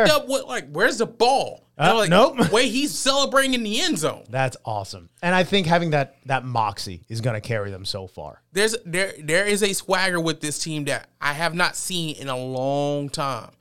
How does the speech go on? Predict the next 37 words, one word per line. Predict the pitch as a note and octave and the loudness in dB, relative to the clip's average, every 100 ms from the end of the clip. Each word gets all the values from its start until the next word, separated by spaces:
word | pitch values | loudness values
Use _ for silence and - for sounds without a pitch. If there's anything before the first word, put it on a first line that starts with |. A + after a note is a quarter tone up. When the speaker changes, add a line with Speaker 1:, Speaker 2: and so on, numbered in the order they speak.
| _ _ | _ _
Speaker 2:
And | C3+ C3+ | -6 -4
when | |
I | |
say | C#3+ G3+ | -2 0
a | A#3+ | 0
long | B3+ B3 | 0 0
time, | A#3+ G#3+ F#3+ | 0 0 0
I'm | |
talking | F#3+ G3 G#3 | 2 0 -2
about | F#3+ F#3 F3+ - _ | -2 0 0 -2 _
when | D3 E3 | -4 -2
little | D#3 | 0
Damian | C#3 F#3 F#3+ F#3 F3 E3 | 0 -2 0 -2 -2 0
Webb | F3+ G3 E3 | 2 2 2
was | C#3 | -2
running | C3+ E3+ E3 | 2 2 2
these | E3 D#3+ | -2 -4
sidelines, | - F#3 F3 D#3+ D3 C#3 C3+ C3 - - _ | 2 4 4 4 2 2 -2 -6 -14 -20 _
you | - - | -12 -2
know, | E3 D3+ | 2 4
running | F3 E3+ F3 | 8 10 10
for | E3+ D3+ | 10 10
Speaker 1:
Really? | B2+ G2+ E2 - - | 6 0 -8 -18 -8
Speaker 2:
like, | D3 C#3 C3+ | -4 -4 -6
it's | D3+ D3 | -8 -8
different, | B2 E3 F#3+ F#3+ B2+ | -4 0 0 0 -4
man. | C3 A#2+ A#2+ B2 - | -4 -6 -10 -16 -18
Speaker 1:
All | F#2 | -10
right, | D#3 | -6
it's | C#3+ | -4
different | G#2+ D#3 C#3 | -4 -2 2
Speaker 2:
I'm | C3 | 4
Speaker 1:
down | B2+ | 4
Speaker 2:
not, | A#2 | 2
Speaker 1:
in | |
the | A#2+ D3+ | 2 2
guard. | A2+ | 2